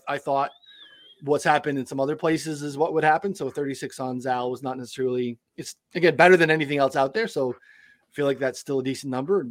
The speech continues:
It just, whatever, man. I, I, Zalatoris is my good Aaron Wise. We just, ball striking anytime approach is really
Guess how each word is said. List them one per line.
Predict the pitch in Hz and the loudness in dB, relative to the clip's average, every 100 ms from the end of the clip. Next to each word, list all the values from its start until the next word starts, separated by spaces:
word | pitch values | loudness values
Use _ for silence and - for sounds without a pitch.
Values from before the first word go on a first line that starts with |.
| - | -12
It | - _ | -20 _
just, | - _ _ _ - _ _ _ | -20 _ _ _ -20 _ _ _
whatever, | - 156 131 | 4 6 6
man. | 131 131 | 2 0
I, | 131 | 0
I, | 143 139 131 - | -2 -4 -8 -6
Zalatoris | 127 151 156 156 151 156 | 2 2 4 4 4 0
is | 135 | -2
my | 135 | -2
good | 120 139 139 139 | 0 0 0 -2
Aaron | 135 131 | -4 -4
Wise. | 123 147 151 143 139 - - _ _ _ _ _ _ _ _ 233 _ _ 143 | 2 6 6 4 0 -8 -16 _ _ _ _ _ _ _ _ -20 _ _ -8
We | 135 127 120 - | -6 -4 -6 -10
just, | - 131 _ | -20 -20 _
ball | 135 156 160 | -4 4 4
striking | 156 160 139 156 147 | 4 0 2 -2 0
anytime | 135 135 143 135 | -2 0 0 -2
approach | 127 147 139 | 0 -2 0
is | 143 120 | -6 -4
really | 135 139 135 131 | 0 0 0 -4